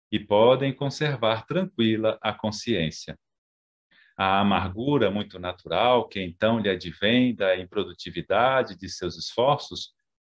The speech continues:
Deus reserva grande e imensa consolação, na certeza de que, se trata apenas de um retardamento, que concedido lhe será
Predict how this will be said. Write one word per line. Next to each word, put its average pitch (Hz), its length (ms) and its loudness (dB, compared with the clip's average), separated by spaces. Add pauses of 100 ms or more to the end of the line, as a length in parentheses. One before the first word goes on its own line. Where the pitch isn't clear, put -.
(120)
Deus 127 500 4
reserva 110 880 0
grande 156 640 0
e 156 140 -4
imensa 120 460 0
consolação, 110 840 -4 (640)
na 117 180 2
certeza 110 680 2
de 113 180 -4
que, 90 420 -2 (460)
se - 220 -4
trata 110 480 0
apenas 123 840 0
de 107 120 -4
um 123 60 2
retardamento, 143 1000 -2 (600)
que 104 100 -8
concedido 131 800 0
lhe 170 240 2
será 131 540 0